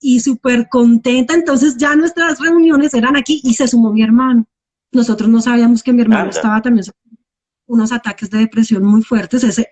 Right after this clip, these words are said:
Speaker 1: él es el macho de la casa, tiene un trabajo así donde,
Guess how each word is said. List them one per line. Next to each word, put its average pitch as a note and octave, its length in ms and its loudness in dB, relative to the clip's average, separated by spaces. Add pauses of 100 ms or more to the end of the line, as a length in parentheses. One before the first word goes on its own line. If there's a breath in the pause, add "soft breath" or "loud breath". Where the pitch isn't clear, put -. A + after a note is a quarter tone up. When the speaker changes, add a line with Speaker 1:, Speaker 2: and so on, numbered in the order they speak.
Speaker 1:
él A#3 160 2
es A3 80 0
el C4 160 2
macho A3 460 0
de B3+ 80 -6
la G#3+ 120 -10
casa, F#3 300 -14
tiene G#3+ 180 -4
un G3 120 -8
trabajo A#3+ 440 -2
así B3 160 2
donde, A#3 380 0